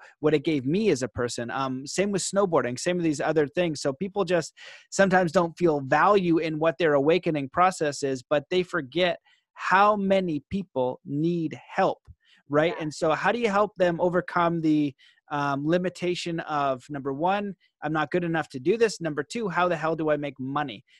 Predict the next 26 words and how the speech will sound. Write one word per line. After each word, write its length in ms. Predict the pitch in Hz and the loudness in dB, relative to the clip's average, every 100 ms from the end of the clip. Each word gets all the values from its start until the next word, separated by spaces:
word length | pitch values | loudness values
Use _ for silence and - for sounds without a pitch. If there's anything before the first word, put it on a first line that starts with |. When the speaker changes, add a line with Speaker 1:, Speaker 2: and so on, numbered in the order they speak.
| _ | _
Speaker 1:
And 260 | 151 147 147 _ | -8 -8 -10 _
if 200 | - 170 | -10 -4
you 100 | 190 | 2
have 120 | 214 185 | 4 4
a 60 | |
good 300 | 175 185 165 | 2 2 0
process 680 | - 165 180 - 175 170 - - | 0 2 2 0 -2 -2 -6 -4
that 160 | 156 | -2
people 280 | 175 175 160 | -4 -2 -2
can, 300 | - 147 139 | 0 -2 0
um, 260 | 135 131 127 - _ | 0 -2 -4 -12 _
use, 200 | 185 220 | -2 0
that's 160 | 180 - | 0 0
fantastic. 500 | 165 185 240 202 160 | -2 2 0 0 0
I 20 | |
actually 240 | 208 185 | 0 -2
just 140 | 170 - | -4 0
talked 160 | 180 | 0
to 60 | 165 | 0
my 180 | 151 147 | -2 2
buddy, 340 | 139 233 165 | 2 4 2
and 80 | 160 | 0
he 60 | 175 | -2
shared 280 | - 170 | -2 -2
me 120 | 156 156 | -2 -2
one, 240 | 151 151 | -2 -4